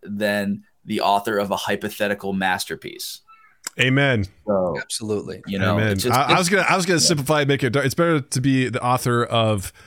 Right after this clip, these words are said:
Speaker 2: a failure than the author of nothing. That's kinda how
Speaker 1: Yeah,
Speaker 2: I would put
Speaker 1: no.
Speaker 2: it. Like,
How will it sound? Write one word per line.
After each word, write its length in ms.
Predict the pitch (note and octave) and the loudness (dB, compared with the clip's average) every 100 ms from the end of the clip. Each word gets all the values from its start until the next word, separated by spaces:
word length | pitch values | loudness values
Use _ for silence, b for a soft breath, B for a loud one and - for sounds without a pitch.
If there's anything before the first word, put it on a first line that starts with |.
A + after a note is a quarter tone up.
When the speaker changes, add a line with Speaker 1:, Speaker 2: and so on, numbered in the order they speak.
| B B B B | B B B B
Speaker 2:
a 60 | - | -6
failure 420 | - D3+ E3 C3+ | 0 2 4 2
than 160 | B2 A#2+ | 2 4
the 120 | A#2+ | 4
author 260 | B2 B2 A2+ | 2 2 0
of 100 | F#2 | 2
nothing. 380 | A2+ - - - _ _ - | 0 0 -6 -12 _ _ -6
That's 120 | A#2+ | -4
kinda 220 | - C#3 | 2 4
how 80 | B2 | 8
Speaker 1:
Yeah, 200 | E3 D3 | 8 8
Speaker 2:
I 20 | B2+ | 4
would 140 | A#2+ | 2
put 140 | - - | 4 4
Speaker 1:
no. 140 | B2+ | 4
Speaker 2:
it. 60 | G#2+ | 2
Like, 220 | G2+ | 0